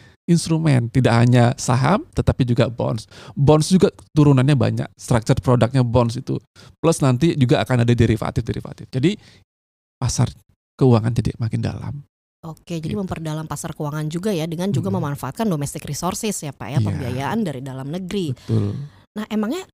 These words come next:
Speaker 2: eh, kalau misalnya kita nggak ngutang itu impact-nya apa sih, Pak? Kalau misalnya ya pemerintah nggak ngutang gitu, emang cuma rely on ini aja, sumber pendapatan.
Speaker 1: Mm-mm. Saya balik ini tadi yang saya sampaikan.
Speaker 2: Mm-mm.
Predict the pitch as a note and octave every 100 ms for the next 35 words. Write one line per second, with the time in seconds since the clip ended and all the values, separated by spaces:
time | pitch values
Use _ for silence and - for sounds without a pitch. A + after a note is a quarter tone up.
0 | _ - _ - G#3 G#3 G#3 G#3+ A#3 A#3+
1 | B3 C4 B3+ A#3+ A3 G#3+ B3+ B3+ C4+ B3+
2 | B3+ G#4 D4 C4+ B3 C4 F4 - D#3+ A3
3 | - D4+ F4 - _ G#3+ G#3 G#3 G3+ G3+
4 | C4+ B3 - _ _ F#3 F#3 G3 F#3+ G3
5 | G#3+ C4+ A3 D#3+ F#3+ - C4+ F3+ D3+ C#3+
6 | B2+ C3+ - D3 C#3+ C#3 C3+ C3+ C#3 C#3
7 | C3 B2+ - D3 B2 G#3 F3+ F3 - -
8 | D#3+ E3 D#3+ C3+ C3 C3 - B2+ B2 A#2+
9 | A#2 G#2+ A2 D#3 _ _ _ _ _ _
10 | _ _ _ - - _ - - A#2+ C3+
11 | E3 G#3 F3+ F3+ F3 D3+ C3+ C3 B2 B2
12 | B2+ C3+ D3 G2+ G#2+ D#3+ - F3 D3+ C#3+